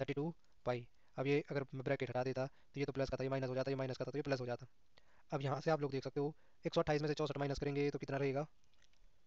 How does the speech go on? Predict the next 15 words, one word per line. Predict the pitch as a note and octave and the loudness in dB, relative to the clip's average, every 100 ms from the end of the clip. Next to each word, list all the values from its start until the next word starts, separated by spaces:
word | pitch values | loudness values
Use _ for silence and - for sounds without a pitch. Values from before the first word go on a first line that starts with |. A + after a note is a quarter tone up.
| - - - - - - | -20 -20 -20 -20 -20 -4
कितना | F3 F#3 | 4 6
रहेगा, | F3+ | 8
एक | E3+ | 6
सौ | |
अट्ठाईस | D#3+ D#3 | 6 4
में | |
से | D3 | 2
चौसठ | D3 | 0
minus | C#3+ C#3+ | 2 2
होगा | C3+ C#3+ | 2 2
तो | C#3+ C#3 | 4 4
ये | C3+ | 4
रहेगा | C#3+ C#3 | 4 6
आपका | C3+ C#3 | 4 2
जी, | C#3 C#3+ C#3+ | 0 2 0